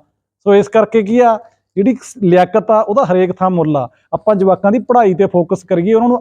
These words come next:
ਅਕਲ ਦੇਣ ਤੇ ਫੋਕਸ ਕਰੀਏ, ਤਾਂ ਕਿ ਉਹ ਵੱਡੇ ਹੋ ਕੇ ਕਿਤੇ ਮਰਜ਼ੀ ਚਲੇ ਜਾਣ, ਕਿਸੇ ਦੇ ਦੁਨੀਆ ਦੇ ਕੋਨੇ ਚਲੇ ਜਾਣ, ਉਹਨੂੰ ਰੁਜ਼ਗਾਰ, ਪੈਸਾ ਟਕਾ ਤਾਂ ਮਿਲ ਜੂਗਾ। ਸੋ ਥੋੜ੍ਹਾ ਜਿਹਾ ਯਾਰ ਆਪਾਂ ਇਸ ਪਾਸੇ ਵੱਲ ਧਿਆਨ ਦੇਈਏ।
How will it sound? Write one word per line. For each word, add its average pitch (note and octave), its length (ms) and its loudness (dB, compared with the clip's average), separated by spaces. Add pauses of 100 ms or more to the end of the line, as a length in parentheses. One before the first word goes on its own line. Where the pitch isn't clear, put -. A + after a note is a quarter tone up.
ਅਕਲ A3+ 220 0
ਦੇਣ G#3 260 0
ਤੇ G3+ 80 0
ਫੋਕਸ F3+ 340 -4
ਕਰੀਏ, D#3+ 340 -4 (440)
ਤਾਂ F#3+ 160 2
ਕਿ A3 260 2 (220)
ਉਹ A3 100 4
ਵੱਡੇ F3+ 280 2
ਹੋ G3+ 80 2
ਕੇ G#3 100 -2
ਕਿਤੇ G#3 220 -2
ਮਰਜ਼ੀ F#3+ 320 -2
ਚਲੇ F3+ 260 0
ਜਾਣ, G3 220 0 (200)
ਕਿਸੇ A3 260 0
ਦੇ G3 180 2
ਦੁਨੀਆ F3+ 340 0
ਦੇ F#3+ 100 0
ਕੋਨੇ F#3+ 360 -2
ਚਲੇ G3 280 0
ਜਾਣ, A3 140 0
ਉਹਨੂੰ B3+ 240 0
ਰੁਜ਼ਗਾਰ, F#3 500 4
ਪੈਸਾ F#3+ 320 -2
ਟਕਾ F#3 240 -2
ਤਾਂ A#3 140 -2
ਮਿਲ F#3 260 -2
ਜੂਗਾ। E3 320 -2 (460)
ਸੋ F#3 60 2
ਥੋੜ੍ਹਾ F3+ 240 2
ਜਿਹਾ A3 100 2
ਯਾਰ G#3 120 2
ਆਪਾਂ A#3+ 220 -2
ਇਸ G3+ 160 -4
ਪਾਸੇ G3 260 -2
ਵੱਲ G3+ 140 -2
ਧਿਆਨ G3 320 -2
ਦੇਈਏ। F3 320 0